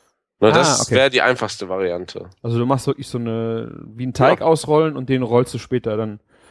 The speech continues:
Speaker 1: Genau.
Speaker 2: um das Ei drumherum. Und dann kommt
Speaker 1: Ja.
Speaker 2: Panade drum, Frit-,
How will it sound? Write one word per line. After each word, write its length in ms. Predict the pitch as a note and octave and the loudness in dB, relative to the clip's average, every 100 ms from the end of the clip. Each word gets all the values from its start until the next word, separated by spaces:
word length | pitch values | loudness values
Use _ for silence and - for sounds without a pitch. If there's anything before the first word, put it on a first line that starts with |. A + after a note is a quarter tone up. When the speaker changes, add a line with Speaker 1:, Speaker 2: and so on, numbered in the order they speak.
| _ _ - | _ _ -4
Speaker 1:
Genau. 520 | A2+ G#2 G2 F#2 F#2+ - | -2 0 0 -2 -4 -4
Speaker 2:
um 160 | C3 | -2
das 180 | B2+ - | -2 -4
Ei 160 | A#2+ B2 | -4 -2
drumherum. 400 | G#2+ G2+ G2+ A2 | -4 -8 -10 -10
Und 180 | A#2 | 0
dann 140 | C#3 D#3+ | 0 2
kommt 240 | F3+ E3 - | 0 0 -4
Speaker 1:
Ja. 60 | - _ _ _ | -8 _ _ _
Speaker 2:
Panade 380 | D3 C#3+ E3+ F#3 | -2 2 2 2
drum, 500 | D#3+ D#3+ F3 F3 D#3 - | 0 0 0 -4 -10 -14
Frit-, 340 | - D3+ | -6 -4